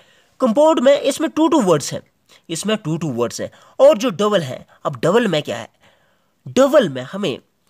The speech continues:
ये देखने को मिलेगा, इसमें क्या है कि टू वर्ड्स को यूनाइट किया है, कंबाइन किया हुआ है।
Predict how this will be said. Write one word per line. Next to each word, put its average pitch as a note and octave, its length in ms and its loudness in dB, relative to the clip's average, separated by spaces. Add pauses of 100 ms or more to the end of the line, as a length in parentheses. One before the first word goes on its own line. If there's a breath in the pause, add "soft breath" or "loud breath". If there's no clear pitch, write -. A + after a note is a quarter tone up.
(140)
ये F#3 160 -2
देखने F3 280 -2
को D#3+ 100 -6
मिलेगा, C#3+ 300 -2 (360)
इसमें G#3+ 340 0
क्या G3+ 140 -2
है E3+ 160 -2
कि A3+ 140 -14
टू D4+ 260 -2
वर्ड्स D#4 220 2
को E4+ 100 -4
यूनाइट C4 340 0
किया D#3+ 280 -6
है, C#3+ 80 -12
कंबाइन G3 340 2
किया C#3+ 240 -8
हुआ A#2 220 -10
है। - 40 -12